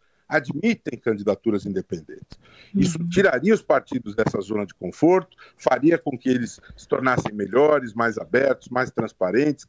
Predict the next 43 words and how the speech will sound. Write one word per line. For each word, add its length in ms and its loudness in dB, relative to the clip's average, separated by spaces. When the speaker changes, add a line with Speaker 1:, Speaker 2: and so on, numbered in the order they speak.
Speaker 1:
prestassem 680 -4
contas, 440 2
mais 280 2
democráticos, 1000 -2
geraria 400 -2
mais 260 -4
espaço 500 -2
para 120 -4
as 100 -2
mulheres, 560 0
para 120 -14
as 60 -14
pessoas 420 0
negras, 520 0
com 80 -2
mais 260 2
inclusão, 580 0
mais 180 -2
diversidade. 800 -6
Speaker 2:
Esse 380 4
Roberto 580 2
Liviano, 680 4
presidente 540 2
do 60 4
Instituto 440 0
Não 340 4
Aceito 400 -2
Corrupção, 640 0
Speaker 1:
Claro. 20 -4
Speaker 2:
conosco 480 2
aqui 280 2
no 200 4
Jornal 440 2
Eldorado. 520 2
Muito 180 0
obrigada 500 0
por 200 0
nos 240 2
atender. 640 2
Um 100 0
bom 160 4
dia, 260 2
doutor. 440 -4